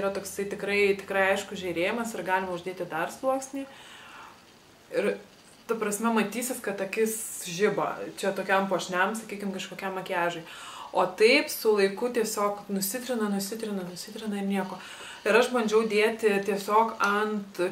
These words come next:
kreminio šešėlio, būtent. Žodžiu, nuo Dureline'o perinu prie šitų birių šešėlių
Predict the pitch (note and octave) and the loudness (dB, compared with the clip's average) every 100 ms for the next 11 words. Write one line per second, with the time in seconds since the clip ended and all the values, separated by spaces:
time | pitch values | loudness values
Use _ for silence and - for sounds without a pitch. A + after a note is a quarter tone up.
0 | - G#3+ G#3+ A3+ G3+ G3 F3+ - F#3 F3 | 2 2 2 0 -2 -4 -6 -2 2 2
1 | G3 D4+ D#4+ E4 E4 D#4+ - - - - | 4 4 4 2 2 -2 -8 -20 -20 -20
2 | - - - - - G#3 F3+ G3+ G3 F3 | -20 -20 -20 -20 -14 -6 -4 -2 0 2
3 | F3 E3+ F#3 G#3+ G3+ F#3 F3+ F#3 E3 E3+ | 4 6 6 4 0 -2 -2 -6 -6 -8
4 | - - E3 F3+ F#3+ F#3+ F3 F#3 G#3 | -8 -12 -8 -6 -6 -6 -6 -4 -4